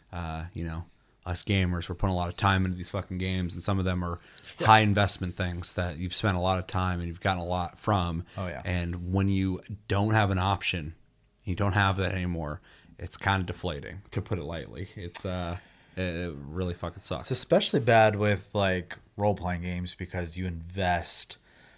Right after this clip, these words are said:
Speaker 2: time, but that time also is a, is a pro-, is an actual form of progress versus, like, you can put time in a shooter,
Speaker 1: Yeah.
Speaker 2: and really you're just kind of, for the most part, honing your craft.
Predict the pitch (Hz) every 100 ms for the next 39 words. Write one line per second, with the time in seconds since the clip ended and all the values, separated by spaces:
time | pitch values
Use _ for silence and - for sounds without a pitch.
0 | _ - 139 135 117 101 98 95 90 -
1 | - - 107 98 95 98 98 - 123 120
2 | 113 107 101 95 104 92 90 85 85 -
3 | - 90 87 82 78 - - 71 - -
4 | 113 98 95 98 113 117 - 110 95 87
5 | 82 - 104 90 85 - 90 85 82 82
6 | - 95 87 95 90 90 - - 202 190
7 | 107 120 110 90 - 123 127 101 87 85
8 | - - - - 87 98 98 143 143 113
9 | 104 90 - 101 92 90 82 - 101 104
10 | 127 135 120 - - 90 85 82 - _
11 | - 156 127 98 82 - 85 78 58 78
12 | -